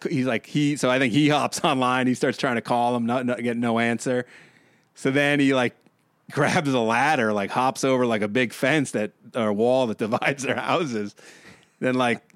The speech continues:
<laughs> I think somehow climbs up to the window that, uh, Tom's at. He starts, like, pounding on the window.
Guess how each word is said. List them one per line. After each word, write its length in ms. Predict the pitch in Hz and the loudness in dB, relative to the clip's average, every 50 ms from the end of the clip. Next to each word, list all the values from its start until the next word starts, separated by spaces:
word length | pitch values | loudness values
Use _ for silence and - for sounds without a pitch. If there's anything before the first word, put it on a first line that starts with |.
| - 113 - _ _ _ _ _ | -20 -20 -20 _ _ _ _ _
<laughs> 520 | - - - - - - - - - - - | -20 -20 -20 -20 -20 -16 -16 -16 -12 -6 -8
I 60 | 127 | -4
think 360 | - 208 160 143 143 127 117 - - - - - - _ _ | -4 0 0 0 0 0 -4 -10 -18 -20 -20 -20 -20 _ _
somehow 400 | - - 165 170 175 170 160 147 | -4 -2 0 2 2 4 2 2
climbs 480 | - - - 147 143 147 147 143 127 139 | 0 0 0 0 2 2 0 2 2 2
up 180 | 151 160 151 - | 2 2 0 0
to 120 | - 139 | -2 0
the 100 | 123 117 | 2 2
window 520 | 104 113 131 156 185 180 147 117 104 104 | 2 2 2 2 2 2 0 0 0 -2
that, 200 | 101 107 101 101 - _ - | -2 -4 -4 -6 -10 _ -6
uh, 320 | 127 110 101 98 95 95 - | -4 -4 -2 -4 -6 -8 -8
Tom's 400 | - - 139 143 156 170 156 120 | -4 -2 0 0 0 0 0 0
at. 60 | 113 | -2
He 60 | 104 | -2
starts, 200 | 98 - 131 - | -2 -2 -2 -2
like, 120 | 120 101 - | -4 -6 -4
pounding 400 | - 135 135 143 147 143 135 123 | -4 -2 0 0 0 -2 -2 -2
on 100 | 113 104 | -2 -4
the 80 | 98 | -2
window. 560 | 92 110 123 143 165 151 117 101 95 92 95 | -2 0 0 0 0 -2 -4 -4 -6 -8 -10